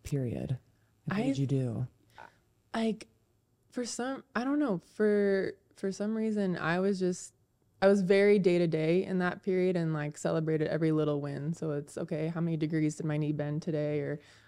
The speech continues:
Speaker 2: I started walking without crutches or whatever, kind of each milestone. So, um, I didn't really zoom out while I was in the process, which I think was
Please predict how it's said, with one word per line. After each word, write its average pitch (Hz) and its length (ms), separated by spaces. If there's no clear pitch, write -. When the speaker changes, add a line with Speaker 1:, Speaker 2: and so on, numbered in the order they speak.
Speaker 2:
I 151 100
started 160 300
walking 156 380
without 165 340
crutches 156 580
or - 220
whatever, 160 380
kind 156 200
of 147 100
each 170 180
milestone. 175 640
So, 175 280
um, 160 500
I 180 100
didn't 202 340
really 185 300
zoom 165 360
out 151 340
while 151 200
I 147 120
was 147 200
in 160 240
the 165 60
process, 185 580
which 170 160
I 165 60
think 156 320
was 160 340